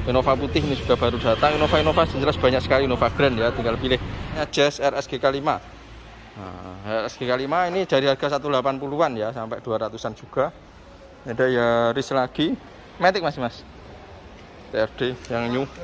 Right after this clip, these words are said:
manual dua ribu tujuh belas. Ada Innova ya, dua ribu empat belas Barong, harganya seratus delapan puluh, berapa, Mas? Empat lima.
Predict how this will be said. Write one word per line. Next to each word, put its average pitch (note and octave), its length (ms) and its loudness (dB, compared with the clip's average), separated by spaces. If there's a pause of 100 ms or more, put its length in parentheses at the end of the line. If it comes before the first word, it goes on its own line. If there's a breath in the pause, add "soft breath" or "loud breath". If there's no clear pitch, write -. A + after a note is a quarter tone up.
(280)
manual A#2 320 -2
dua A#2 160 -4
ribu G#2+ 160 -16
tujuh - 240 -14
belas. A#2+ 320 2 (800)
Ada C3+ 400 6
Innova C#3+ 480 2
ya, C#3 320 4 (160)
dua A#2 160 2
ribu B2 160 -4
empat A#2+ 240 0
belas C3 240 2
Barong, B2+ 400 2
harganya C#3 260 0
seratus A#2+ 300 -2
delapan C3 240 4
puluh, C#3+ 240 -4
berapa, D3 240 4
Mas? C#3 240 -6
Empat C#3+ 160 2
lima. D3 200 -4